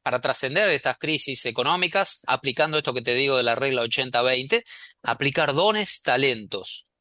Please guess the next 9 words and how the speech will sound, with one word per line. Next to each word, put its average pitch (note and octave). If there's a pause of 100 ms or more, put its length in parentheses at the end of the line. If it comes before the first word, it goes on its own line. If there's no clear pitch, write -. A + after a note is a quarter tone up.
(220)
Justamente E3
es -
una C#3
parte D#3+
fundamental B2+
de D#3+
la C3+
misión D#3
profesional. G#2